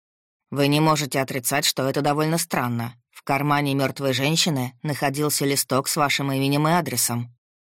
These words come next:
На канцелярском бланке «Ле Банк Мен Сен Лежер», банка, носящего имя вашего дедушки. «Это странно, я не отрицаю», — пролепетала я. Мое беспокойство немного улеглось, когда я поняла, что Мервель не знает, что это мой почерк.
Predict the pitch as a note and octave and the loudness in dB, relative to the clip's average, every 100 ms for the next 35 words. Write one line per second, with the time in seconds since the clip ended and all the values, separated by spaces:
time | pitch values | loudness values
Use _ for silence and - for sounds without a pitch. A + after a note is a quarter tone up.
0 | _ D3 C#3+ C#3+ C#3 C#3 C#3 C3+ - C3+ | _ -2 0 0 2 2 2 2 -2 -2
1 | B2+ C3 E3 C#3+ A#2+ A#2+ _ _ D3+ C#3+ | 2 0 0 -4 -6 -8 _ _ 0 2
2 | C3+ B2 B2+ D3 E3+ D#3+ D3 - C3+ C#3 | 2 2 2 0 -2 -2 0 0 0 2
3 | C#3+ E3+ C3+ A#2+ _ _ _ C#3 C3 C3+ | 2 2 0 -4 _ _ _ -2 0 0
4 | D3 C#3 C3 B2+ C#3+ C#3 D#3+ C3+ C3+ C#3+ | 0 -2 0 2 2 2 0 2 2 2
5 | D3+ C3 B2+ D3+ D#3 F#3+ D3+ - - A#2+ | 2 2 0 0 2 2 2 -2 -4 -6
6 | - _ _ _ _ _ _ G#3+ G#3 A3+ | -8 _ _ _ _ _ _ 0 2 0
7 | - D4+ C#4+ F3 E3 D#3+ - A3+ A3+ A3 | 0 2 4 4 2 -2 -6 0 4 6
8 | A3+ C#4+ E4 - A3+ D#3 C#3+ - _ _ | 4 2 0 2 0 0 -6 -12 _ _
9 | _ _ - E3+ E3 D#3+ E3 E3+ G3+ F3 | _ _ 0 4 4 2 0 2 0 -2
10 | C3+ - _ _ _ - F#3 E3+ E3 D#3+ | -6 -10 _ _ _ 0 2 4 4 0
11 | - D#3 - F#3 - E3 D#3+ E3 D#3 D3+ | -2 -2 0 0 0 0 2 2 2 2
12 | D3 C#3+ D#3 G#3 - E3 D#3+ D#3 D#3 D3+ | 0 0 0 0 -2 0 2 0 -2 0
13 | D3 G3+ - F3 D#3+ D3 D#3+ G3 G#3+ D#3 | 0 0 0 0 0 0 2 4 4 2
14 | D3+ D#3+ A#3 - D#3+ D#3 G3 A3 B3 B3+ | 2 0 0 0 0 2 4 4 4 0
15 | E3 D3+ D3+ | 0 -4 -8